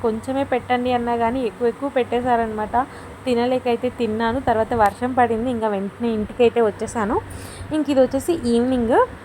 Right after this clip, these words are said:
So, ఇక్కడ చూస్తున్నారు కదా, వీటిని శ్రావణ మల్లె అంటారంట. అసలు ఎంత బాగున్నాయో,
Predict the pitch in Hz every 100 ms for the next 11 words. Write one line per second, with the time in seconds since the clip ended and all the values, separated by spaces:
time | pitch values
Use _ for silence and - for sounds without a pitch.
0 | - - - - - 240 233 233 220 208
1 | 220 - 214 - 269 254 233 247 262 233
2 | 196 269 269 233 208 220 269 262 233 233
3 | 233 220 208 220 208 202 202 233 349 -
4 | - - - 233 247 208 202 202 - 220
5 | 233 220 220 247 240